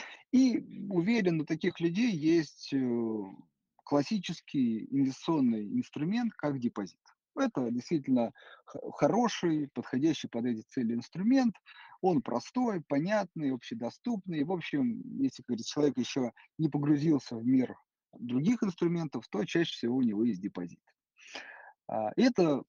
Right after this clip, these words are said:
здорово, правильно. Для первого шага отлично. Но вот потом, если человек, э, начинает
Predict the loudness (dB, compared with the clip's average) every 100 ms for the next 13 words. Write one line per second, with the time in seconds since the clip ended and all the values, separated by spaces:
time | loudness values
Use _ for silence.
0 | _ -10 -4 0 0 0 -2 -4 -4 -6
1 | -8 -2 2 2 2 2 0 0 -4 -4
2 | -6 -8 -10 -16 -18 -20 _ _ _ _
3 | -20 -20 -8 -2 0 0 -4 -4 -4 -2
4 | -2 -4 -10 _ _ _ _ -10 -4 -2
5 | -2 -4 -4 -4 -2 -2 -4 -12 -8 -6
6 | -6 -6 -2 -2 0 2 4 4 4 0